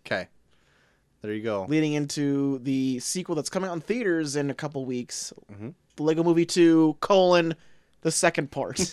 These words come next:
Speaker 1: <laughs> Yes. And then, because I rated it so high in
Speaker 2: Yeah.
Speaker 1: my best of
Speaker 2: Yeah.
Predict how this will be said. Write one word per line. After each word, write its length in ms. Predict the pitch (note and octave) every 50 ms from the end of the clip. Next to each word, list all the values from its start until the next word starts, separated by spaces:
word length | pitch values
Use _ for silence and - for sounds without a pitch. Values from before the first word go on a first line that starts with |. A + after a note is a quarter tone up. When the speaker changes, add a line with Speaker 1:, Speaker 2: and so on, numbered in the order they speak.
| B3+ -
Speaker 1:
<laughs> 20 | - C#4+ - - D#4+ - - - - - - A3+ A3+ - _ _ - - - _ - - - - - - - - _ _
Yes. 640 | B2+ D3 D#3+ D3 A#2+ - - - - - - - - - -
And 200 | - B2+ C3 C#3+
then, 460 | D#3+ E3+ E3+ E3+ E3+ E3 E3 E3 E3 - - - - - _ _ _ _
because 400 | D3 C#3+ - F3 D#3+ D#3 C#3 D3
I 180 | D3 C#3+ F#3+ G#3
rated 360 | G3 F3+ F3+ F3 E3+ E3+ D#3+
it 160 | D#3 D3 -
so 520 | - - - - - F#3 G#3 B3 C#4+ C4+ G3+
high 580 | G#3+ G#3+ F#3+ D#3 C3+ B2 A2 G#2 G#2 - - - _ _ _ _ _ -
in 140 | C3+ C3+
Speaker 2:
Yeah. 60 | C3+ C3+
Speaker 1:
my 200 | C3 C3 B2+ A#2
best 400 | A2 - C#3 C#3+ D3 - - D3
of 40 |
Speaker 2:
Yeah. 140 | A#2+ A2+ -